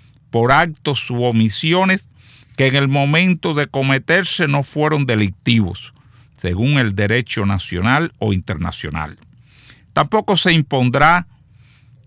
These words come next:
pena más grave que la aplicable en el momento de la comisión del delito". Dice el artículo doce:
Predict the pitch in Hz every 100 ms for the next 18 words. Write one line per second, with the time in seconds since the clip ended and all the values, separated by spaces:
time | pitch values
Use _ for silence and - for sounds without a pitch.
0 | - 156 185 165 139 139 - - 151 180
1 | 190 190 - _ - _ - 101 101 104
2 | 101 - 104 - 123 139 135 131 120 -
3 | 98 95 95 98 104 139 143 113 95 87
4 | 82 82 82 - 90 92 87 82 78 71
5 | 76 - - _ _ - - _ _ -
6 | _ _ _ 104 156 147 143 110 98 95
7 | 135 135 - 113 92 85 90 98 - -